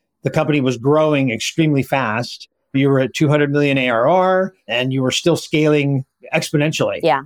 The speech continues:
Speaker 1: So SimilarWeb, you were desperate to really monitor and manage the performance of your go-to-market function. So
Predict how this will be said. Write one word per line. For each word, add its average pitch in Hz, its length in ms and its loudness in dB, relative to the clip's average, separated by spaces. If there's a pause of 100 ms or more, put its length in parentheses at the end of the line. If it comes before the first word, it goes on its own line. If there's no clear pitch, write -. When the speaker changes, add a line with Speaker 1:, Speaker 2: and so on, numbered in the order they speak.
(180)
Speaker 1:
So 135 480 2
SimilarWeb, 143 800 2 (280)
you 139 120 0
were 135 100 2
desperate 147 520 -2
to 135 180 0
really 139 260 2
monitor 139 520 2
and 135 100 0
manage 135 540 -2 (300)
the - 80 -8
performance 147 600 0
of 127 140 -4
your 127 140 -4
go-to-market 147 520 0
function. 117 460 -4
So 131 380 -2